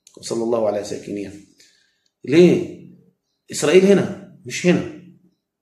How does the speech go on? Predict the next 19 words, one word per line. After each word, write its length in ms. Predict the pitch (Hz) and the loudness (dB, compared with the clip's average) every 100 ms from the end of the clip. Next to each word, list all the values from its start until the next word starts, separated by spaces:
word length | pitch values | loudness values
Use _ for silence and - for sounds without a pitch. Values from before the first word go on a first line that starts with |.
| _ _ _ _ _ _ - | _ _ _ _ _ _ -14
إسرائيل 440 | - 127 175 175 | -4 2 4 2
باتجاه 400 | 147 151 175 165 | 0 2 2 2
ال-، 160 | 151 151 | -2 -4
ال-، 180 | - - | -6 -8
ال-، 460 | - - - - | -10 -12 -12 -12
الشمال 640 | - - 151 160 127 - - | -8 -4 -2 -2 -4 -8 -18
الشرقي. 460 | - - - - - _ _ _ _ _ _ _ 110 | -4 -4 -4 -10 -20 _ _ _ _ _ _ _ -4
لماذا 240 | 135 190 | 2 4
تطلقون 500 | 190 180 180 185 196 | 2 2 2 4 2
الصواريخ 480 | 185 170 160 180 175 | 2 2 4 4 2
على 160 | 151 | -2
ال-، 140 | 147 143 135 120 - - | -2 -2 -4 -6 -8 -8
على 140 | 139 | -4
المملكة 300 | 139 139 151 | -2 -2 -2
العربية 260 | 147 139 127 | -2 -2 -4
السعودية؟ 520 | 120 123 107 - - _ _ _ _ _ _ _ _ _ _ _ _ _ _ _ _ _ _ _ _ | -6 -8 -8 -12 -18 _ _ _ _ _ _ _ _ _ _ _ _ _ _ _ _ _ _ _ _
لأنهم 240 | 113 120 143 | -10 -4 -2
يعتقدون 600 | 143 151 151 151 170 160 147 - - | 0 0 0 2 2 0 -6 -10 -12
تحرير، 640 | 135 139 147 147 151 143 | -10 -6 -4 -2 -2 -4